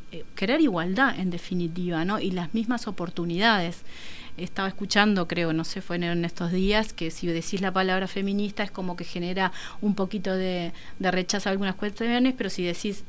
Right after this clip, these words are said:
la igualdad genera otras cosas. Bueno, nada, hablemos de igualdad, igualdad de oportunidades, igual, o sea, si ha-, si tenemos un alto porcentaje de, de,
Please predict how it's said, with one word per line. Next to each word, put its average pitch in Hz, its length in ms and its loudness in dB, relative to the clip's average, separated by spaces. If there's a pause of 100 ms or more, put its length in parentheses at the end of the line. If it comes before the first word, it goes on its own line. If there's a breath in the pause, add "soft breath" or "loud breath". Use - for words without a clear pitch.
(140)
la 185 160 4
igualdad 190 760 6
genera 190 340 -2
otras 170 200 -6
cosas. 143 240 -6
Bueno, 190 320 0
nada, 185 320 0
hablemos 208 340 2
de 202 80 0
igualdad, 170 560 4 (300 loud breath)
igualdad 175 340 4
de 202 80 2
oportunidades, 190 1080 0
igual, 170 280 -2 (280 loud breath)
o - 40 -4
sea, - 200 -6
si - 200 -2
ha-, 190 180 2
si - 200 -6
tenemos 202 440 0
un 220 100 2
alto 226 280 0
porcentaje 208 680 2
de, 170 240 4
de, 175 800 0